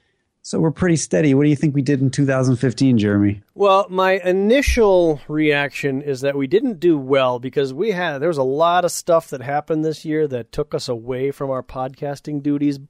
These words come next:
Speaker 2: but we also had a flurry, uh, right before Days of Future Past. So I think maybe that might make up for some of the lost time.
Speaker 1: Are you sure Days of Future Past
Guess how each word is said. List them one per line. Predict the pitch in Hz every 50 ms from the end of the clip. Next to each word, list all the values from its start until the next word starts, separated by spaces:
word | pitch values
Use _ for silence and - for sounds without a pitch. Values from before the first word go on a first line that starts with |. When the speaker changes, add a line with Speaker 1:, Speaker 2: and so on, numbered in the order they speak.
| _ _ _
Speaker 2:
but | - 254 240 226 226 - - - _ _ _ _ _ _ _ _ _
we | - 147 151 170
also | 208 269 294 - - 175
had | 143 139 135 131 127
a | 120
flurry, | 110 - _ _ - 208 226 220 202 165 143 127 120 120 117 104 - _ _ _ _ -
uh, | 120 117 113 113 113 113
right | 117 139 156 165 - -
before | 135 123 - _ - 147 147 147 143 139 135 131 123 120 113 113
Days | - 147 143 143 131
of | 127 117
Future | - - 139 127 - - 117
Past. | - - 139 123 101 110 - - - - - - _ _
So | - - - - - - - 147 151 156 156 151 147 147 147 147
I | 143 139 143
think | 165 190 175 143
maybe | 139 139 151 160 165 175 170
that | 156 156 143 139
might | 139 139 147 147 151 147
make | 147 139 139 139 143 139 - -
up | 147 143 - _
for | - - 127 120 117 113
some | - - - - - - 165 156 160 170 175 185 190 202
of | 208 208 190 202 196 196 190 185 180 175
the | 185 180 175 175
lost | 180 185 185 185 190 185 - - -
time. | - - 190 185 180 185 190 202 208 196 -
Speaker 1:
Are | 139 160
you | 214 240
sure | 208 - - 269 294 294
Days | 247 214 247 247 247 233 220
of | 202
Future | - 233 233 214 - - 202
Past | 196 - 185 190 196 190 175 - -